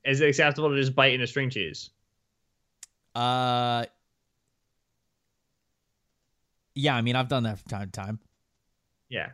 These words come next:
Speaker 1: I don't, I don't, I don't feel good when I do it, but I do it if
Speaker 2: Right.
Speaker 1: it's necessary.
Speaker 2: Okay. All right. So I, I was wondering if you're about to freak out on me.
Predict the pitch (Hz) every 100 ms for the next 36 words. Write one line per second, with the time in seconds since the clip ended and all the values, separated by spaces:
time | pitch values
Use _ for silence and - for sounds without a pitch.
0 | _ - 147 190 196 151 160 - 139 165
1 | 165 - 196 185 113 107 107 107 117 95
2 | - 117 117 120 127 117 117 107 98 -
3 | - 117 - - - 117 101 90 127 113
4 | 117 120 123 123 127 139 120 107 113 107
5 | 104 92 107 107 101 92